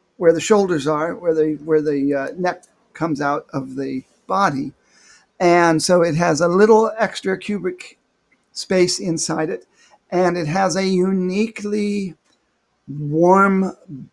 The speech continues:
bottom mid-range. It's like this egg of, of oomph and warmth. And, um, it sounds more that way to the player than the person out in the room. But it's, uh,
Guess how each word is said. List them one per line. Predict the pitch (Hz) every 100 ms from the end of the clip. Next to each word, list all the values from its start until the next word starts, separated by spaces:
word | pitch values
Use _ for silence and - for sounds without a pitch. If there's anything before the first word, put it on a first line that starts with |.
| -
bottom | 175 185 170 165
mid-range. | 175 180 156 135 131 - - _ _ _
It's | -
like | 165 160
this | 165 - - _ -
egg | 202 208 190 147 180 185 202
of, | 147 156 139 - _ _ _ _ _ -
of | 143 143 120 -
oomph | 185 170 - -
and | 175 147
warmth. | 160 165 - - - _ _ _ _ -
And, | 156 160 151 147 156
um, | 151 151 139 -
it | -
sounds | - 226 233 190 190
more | 190 190 185
that | 180
way | 180 -
to | 160
the | 160
player | - 170 185 170
than | 156 151 143
the |
person | - 170 - 147 135 -
out | 160 151 147
in | 143
the |
room. | 147 185 202 220 226 _ _ _ _
But | 170 170 -
it's, | 214 160 156 - -
uh, | 170 165 151 143